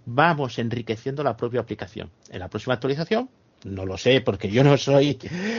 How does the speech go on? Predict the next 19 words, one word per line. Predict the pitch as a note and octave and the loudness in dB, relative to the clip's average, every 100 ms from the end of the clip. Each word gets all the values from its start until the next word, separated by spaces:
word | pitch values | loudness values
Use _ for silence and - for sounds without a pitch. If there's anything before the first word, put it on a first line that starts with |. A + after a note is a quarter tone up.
| A3+ - | -2 4
eh, | D3 C#3+ C#3 C3+ | 6 8 8 6
soy | F3+ | 4
el | C#3 | 4
primer | C#3+ C#3+ | 2 2
usuario | D3+ C#3+ D3+ C#3+ D3 | 0 0 2 2 2
que, | - D3+ - | -2 -6 0
no | C3+ B2+ | 2 4
que | F3+ | 6
lo | C#3 | 4
he | |
usado, | C3 B2 G#2 | 2 -2 -6
sino | F2+ G#2 | -6 -8
que | F#2+ | -6
lo | A2+ | -4
he | |
usado | C#3 C#3+ | -2 -2
como | D3 B2+ | -2 -4
primera | A2+ A2+ B2 C3+ | -2 0 2 4
vez. | F3 | 2